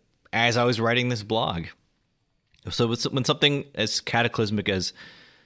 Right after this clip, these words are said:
nine eleven, the nine eleven attacks happens, um, you know, we saw members of the Asian American community, the Muslim American communities, like,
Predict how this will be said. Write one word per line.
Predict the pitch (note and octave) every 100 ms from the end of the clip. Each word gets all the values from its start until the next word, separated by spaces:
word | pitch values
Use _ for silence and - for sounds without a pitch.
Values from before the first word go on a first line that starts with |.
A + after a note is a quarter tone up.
| _ _ _
nine | G#2 G#2+ G#2
eleven, | A2 B2 - G2
the |
nine | G2+ G#2+
eleven | A2 C3+ B2
attacks | G2+ G2 F#2 -
happens, | A2 A2 F#2+ F2+ E2+ - - - _ _
um, | G2 F#2+ F#2 - _ _
you | A#2
know, | A2+
we | A2 G#2
saw | - C3 C#3 C#3+ C#3 C#3 - _ _ _ _ _ _ _ _ _ _ _ _
members | D3+ A2+ A#2+ C3 B2+ B2+ A#2
of | - A#2 A2 G#2
the | A2
Asian | A2+ A2+ A#2
American | A2+ -
community, | G#2+ G2 G#2 A#2 B2+
the | G2+
Muslim | G#2 G#2 A2+
American | A2+ G#2+
communities, | G#2 G#2 G#2 G2+ -
like, | G2 F2+ -